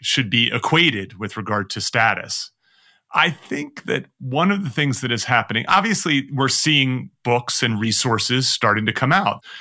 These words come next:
There's a podcast, for example, Spinsterhood Reimagined by Lucy Megginson, you know, that didn't exist just a few years ago. A Single Serving by Shani Silver. Bella DePaula, who's done a lot of research on this, identifying this term singleism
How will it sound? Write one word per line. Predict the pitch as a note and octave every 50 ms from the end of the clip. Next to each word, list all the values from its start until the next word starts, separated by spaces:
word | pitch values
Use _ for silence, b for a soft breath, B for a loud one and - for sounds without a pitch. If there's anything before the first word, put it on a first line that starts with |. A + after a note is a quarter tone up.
| B B B
There's | C3 B2+ G#2+ B2
a | G#2
podcast, | - B2 B2 A#2+ - - A#2+ A2+ G2+ -
for | - A2+
example, | G#2 - B2 B2 A2+ F#2 A#2 A#2
Spinsterhood | A2 - - - C#3 B2+ A2+ - - B2+ G2 - A#2+ A#2 F#2+
Reimagined | G2+ A2+ A2+ A2 G#2+ A#2 A#2 A2+ A2 F#2+ G2 G2 F2+ E2+
by | - F#2+
Lucy | F#2 G2 G#2 G2+ G2 - G2+ G2
Megginson, | F2+ G2 G2+ G2+ G2+ G2+ F#2+ F2 - - - F2+ - - G#2 - B B B B B B B B
you | A2+ G#2+
know, | A2 A2+
that | A#2 A#2+
didn't | D3 E3+ F3+ G3
exist | F3+ F#3 A#3+ A#3 - - -
just | - D3+ B2 A2+ -
a | C#3+ B2
few | - - B2 A2+
years | G#2+ G2+ G#2 G#2+ G#2 F2
ago. | G2+ F2+ F#2+ F#2 F2 F#2 - - G#2 - B B B B B B B B B -
A | B2+
Single | B2+ - D3 C3 C3 B2+
Serving | - - F3+ - A#2 A2+ A#2 G#2+
by | F#2+ G#2 G#2+
Shani | - - A2+ G2+ G2 A2 G2+
Silver. | - - G2+ G3+ E3 A#2 G2 G#2 F#2 F#2 G2 G2 - - B B B B B B _ -
Bella | C#3 C3+ B2 A#2
DePaula, | G#2+ G2 - - C#3 C3+ C3+ C3+ B2+ A2+
who's | G#2+ A#2 G2
done | - B2+ A2+
a | A2
lot | A2 A2 A2 A2
of | G#2 F#2 A2
research | C#3+ F3+ G3 - - - C#3+ A#2+ G2+ - -
on | A2+ G#2 G2+ G2+ G2+
this, | G2 G#2 B2+ B2+ - - - - -
identifying | B2+ A#2 G2+ A#2+ B2+ B2 A2+ - - A2 G#2+ G#2+ G#2+ G#2
this | G2 -
term | - - A#2+ G#2+
singleism | G2 - - D#3+ D3 B2+ A2 A2 G2+ G#2+ C3+ E3 D3 A2 A2 G2+ F#2 G2 A#2+ C3 B2+